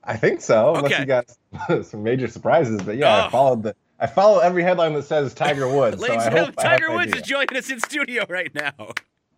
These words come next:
Speaker 2: Tiger Woods opened a new golf course this week, and
Speaker 1: Mm-hmm.
Speaker 2: he was interviewed, uh, and for some reason Tom Lehman was there, and someone asked him about the senior tour, which in the past he's sort of bristled at and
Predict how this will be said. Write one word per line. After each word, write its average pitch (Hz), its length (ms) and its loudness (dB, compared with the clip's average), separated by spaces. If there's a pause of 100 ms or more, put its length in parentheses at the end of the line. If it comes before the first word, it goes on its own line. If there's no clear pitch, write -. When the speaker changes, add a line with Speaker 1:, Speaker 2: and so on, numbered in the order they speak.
(140)
Speaker 2:
Tiger 208 240 -6
Woods 190 600 -8 (480)
opened 160 220 -8
a - 40 -4
new 156 80 -8
golf 120 260 -8
course - 560 -14 (540)
this 196 180 -12
week, 214 360 -14 (480)
and 110 400 -6
Speaker 1:
Mm-hmm. 107 200 -12 (280)
Speaker 2:
he 117 120 -14
was 127 140 -12
interviewed, 104 600 -10 (580)
uh, 87 360 -10
and 101 120 -16 (140)
for - 80 -18
some 262 180 -12
reason 208 220 -10
Tom 127 260 -10
Lehman 98 320 -10
was 85 140 -14
there, 80 320 -12 (500)
and 101 540 -8 (140)
someone 156 300 -8
asked 143 220 -8
him 160 60 -8
about 131 200 -10
the 123 80 -14
senior 240 340 -12
tour, 73 400 -14
which 147 220 -10
in 151 60 -10
the 143 60 -12
past 135 420 -6
he's 127 160 -10
sort 139 200 -10
of 98 160 -18
bristled 123 400 -10
at 110 300 -8
and 107 320 -12